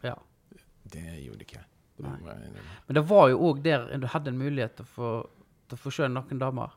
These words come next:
Speaker 1: om en, altså sånn, fordi de
Speaker 2: Og s-, nakne damer?
Speaker 1: Ja,
Speaker 2: Ja,
Speaker 1: det var.
Speaker 2: det er sant.
Speaker 1: Mm.
Speaker 2: Mm.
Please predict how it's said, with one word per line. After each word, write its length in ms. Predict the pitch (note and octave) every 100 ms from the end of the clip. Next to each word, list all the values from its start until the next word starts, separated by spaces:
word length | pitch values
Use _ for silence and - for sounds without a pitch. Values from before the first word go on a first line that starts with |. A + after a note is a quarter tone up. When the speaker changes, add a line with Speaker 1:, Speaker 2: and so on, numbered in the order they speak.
| -
Speaker 1:
om 200 | C3 C3+
en, 220 | C#3+ C3 C3+
altså 240 | B2 B2
sånn, 240 | B2+ A#2+ A#2+ _ _
fordi 200 | - - _
de 260 | - B2+ B2 - _ _ _ _ _ -
Speaker 2:
Og 140 | C#3 A#2
s-, 60 | -
nakne 400 | C3 A#2+ - A2
damer? 100 | G2+
Speaker 1:
Ja, 220 | F3 F#3 G3+
Speaker 2:
Ja, 120 | C3+
Speaker 1:
det 80 | E3+
var. 160 | D#3
Speaker 2:
det 120 | - E3
er 80 | G3+
sant. 320 | - - - -
Speaker 1:
Mm. 160 | E3+
Speaker 2:
Mm. 280 | C#3+ G#3 D3+